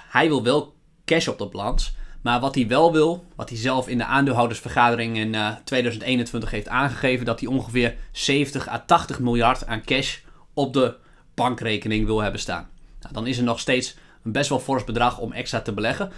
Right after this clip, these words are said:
maar veel minder dan die honderdvijftig miljard. Waarom wil hij in ieder geval zeventig à tachtig miljard op de balans hebben? Gewoon om horrorscenario's te voorkomen.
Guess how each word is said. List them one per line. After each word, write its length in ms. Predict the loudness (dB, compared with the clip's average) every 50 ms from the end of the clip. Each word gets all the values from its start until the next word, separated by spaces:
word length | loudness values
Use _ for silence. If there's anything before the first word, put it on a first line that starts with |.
| -14 -8 -4
maar 240 | 0 0 0 0 0
veel 240 | 0 2 2 4
minder 260 | 4 2 2 2 0 2
dan 160 | 2 0 0
die 100 | 0 0
honderdvijftig 600 | 0 -2 -2 -2 0 0 0 0 0 -4 -6 -8
miljard. 320 | -8 -8 -8 -8 -12 -14 -16 -16 -18 -18 -14 -6
Waarom 300 | 2 4 6 6 6 6
wil 100 | 4 4
hij 100 | 2 4
in 60 | 4
ieder 160 | 2 2 0 0
geval 200 | 0 0 -2 0
zeventig 400 | 0 -2 -2 -2 -4 -4 -6 -6
à 60 | -6
tachtig 300 | -4 -4 -6 -4 -6 -8
miljard 340 | -6 -4 -2 -2 -2 -4 -6
op 100 | -8 -8
de 80 | -8
balans 340 | -6 -2 -2 -2 0 0 2
hebben? 260 | 2 2 2 0 -2 -6 -12 -20 -18 -14 -12 -10 -10 -10 -10 -12 -14 -16 -18 -20 -20 -20 -20 -20 -20
Gewoon 520 | -18 -10 -6 -2 2 4 6 6 4 2 -4 -14 -20 -16 -12 -12 -12 -12 -12 -2 4
om 300 | 6 6 6 6 2 -6 -12 -14 -14 -10 -6 -6 -6
horrorscenario's 1300 | -2 6 10 10 12 12 12 12 10 10 10 6 2 2 4 4 6 6 6 6 6 4 4 2 0 -2
te 100 | -4 -6
voorkomen. 460 | -6 -4 -2 0 0 0 -2 -6 -10